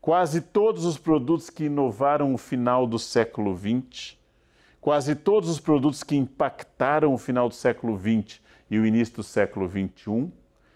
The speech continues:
sofreram um processo de aceleração enorme.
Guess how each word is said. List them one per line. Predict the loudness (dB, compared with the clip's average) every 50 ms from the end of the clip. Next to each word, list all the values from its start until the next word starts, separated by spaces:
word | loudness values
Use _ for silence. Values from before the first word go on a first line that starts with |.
| _ _ _ _ _
sofreram | _ -2 0 0 0 0 -2 0 2 4 4 4 2 0
um | 0 -2
processo | -2 0 0 0 0 0 0 0 0 0 -2 -4
de | -4
aceleração | -4 -4 -2 -4 -2 0 0 2 2 2 0 -2 -6 -6 -2 -2 -2 -2 -4 -10 _ _ _ _ _ _ _ _ _ _ _
enorme. | 0 2 2 4 4 4 2 2 0 -2 -6 -16 -18 -20